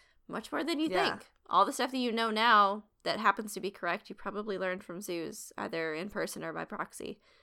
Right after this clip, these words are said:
Speaker 1: I don't know. It is frustrating. Yeah, I think a lot of people forget about,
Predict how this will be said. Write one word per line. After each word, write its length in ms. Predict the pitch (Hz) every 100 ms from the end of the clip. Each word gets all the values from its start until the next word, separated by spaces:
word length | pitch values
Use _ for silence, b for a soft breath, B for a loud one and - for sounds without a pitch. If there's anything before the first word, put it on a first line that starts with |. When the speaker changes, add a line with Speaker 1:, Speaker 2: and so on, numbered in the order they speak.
| b b b b b b b b b b b -
Speaker 1:
I 120 | 269
don't 140 | 226
know. 440 | 208 196 196 202 220 B B B B B -
It 140 | 214
is 160 | 202 185
frustrating. 640 | 180 196 170 160 170 165
Yeah, 180 | 180 185
I 80 | 185
think 180 | 262 233
a 60 |
lot 160 | 220 196
of 60 | 208
people 220 | - 196
forget 420 | - 170 156 -
about, 480 | 196 170 160 156 -